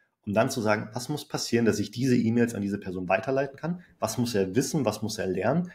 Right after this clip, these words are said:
Welche Fehler darf er machen, damit das funktioniert? Und dann habe ich gesagt, okay, ich gebe alle Stammkunden und warmen Kunden an ihn ab, leite die E-Mail um und er macht das. So, und wenn er Fragen hat, fragt er mich und über ein halbes Jahr haben wir ihn eingearbeitet.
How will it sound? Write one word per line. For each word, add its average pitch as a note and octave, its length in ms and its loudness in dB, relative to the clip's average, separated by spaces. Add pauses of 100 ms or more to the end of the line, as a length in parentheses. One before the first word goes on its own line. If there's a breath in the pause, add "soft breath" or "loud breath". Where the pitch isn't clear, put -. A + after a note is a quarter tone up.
(120)
Welche - 180 -2
Fehler A2+ 280 4
darf G2 180 0
er F#2 60 -4
machen, D3+ 420 -2 (180 loud breath)
damit G#2 180 -2
das A2 140 2
funktioniert? F#2 580 -6 (440 soft breath)
Und G2+ 100 -8
dann G2 60 2
habe A2 100 4
ich A2 60 0
gesagt, G#2 180 2
okay, A#2 180 4
ich A#2 200 0
gebe A#2 240 -6
alle A#2+ 180 6
Stammkunden A2+ 560 -4
und G2+ 140 -2
warmen G2 300 2
Kunden A2 340 -2
an G2+ 180 -2
ihn G2 160 -6
ab, - 200 -2
leite F#2+ 300 2
die G2 200 -2
E-Mail D3 240 4
um F3+ 240 2 (280 loud breath)
und A#2 100 4
er G#2+ 140 2
macht - 240 -4
das. - 380 -10
So, - 120 -12
und G#2+ 60 -4
wenn A2 180 2
er G#2 60 2
Fragen A#2 420 2
hat, A#2 320 -2
fragt - 300 0
er G2 60 0
mich G2+ 180 -2
und - 60 -6
über F#2 100 -4
ein F2 140 -6
halbes G2 300 4
Jahr F2+ 140 2
haben E2+ 100 -2
wir F2+ 60 0
ihn F#2+ 60 0
eingearbeitet. F#2 800 -2